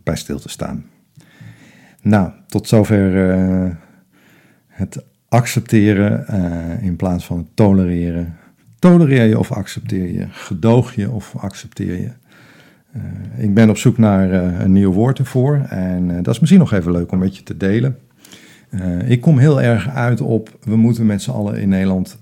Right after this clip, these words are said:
eh, veel ruimer denken. Veel minder kortzichtig zijn. Eh, ruim denken. Eh, ruimte bieden aan anderen.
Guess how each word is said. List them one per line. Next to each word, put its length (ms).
eh, 440
veel 600
ruimer 560
denken. 440
Veel 340
minder 360
kortzichtig 600
zijn. 420
Eh, 80
ruim 400
denken. 460
Eh, 1120
ruimte 520
bieden 260
aan 160
anderen. 520